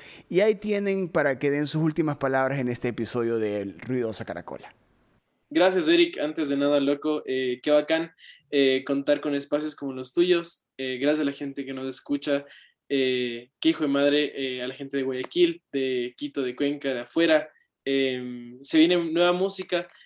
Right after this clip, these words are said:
Speaker 2: eh, somos Mímico, eh, chequen nuestras redes, que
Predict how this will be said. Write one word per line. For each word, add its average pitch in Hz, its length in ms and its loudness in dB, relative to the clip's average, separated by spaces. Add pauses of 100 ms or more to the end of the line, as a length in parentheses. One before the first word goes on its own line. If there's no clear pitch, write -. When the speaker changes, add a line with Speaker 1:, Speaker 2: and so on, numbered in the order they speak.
(140)
Speaker 2:
eh, 139 280 2
somos 143 320 -4
Mímico, 170 600 0 (100)
eh, 127 540 -4
chequen 147 320 -2
nuestras 139 300 -2
redes, 156 420 2 (100)
que 127 520 -4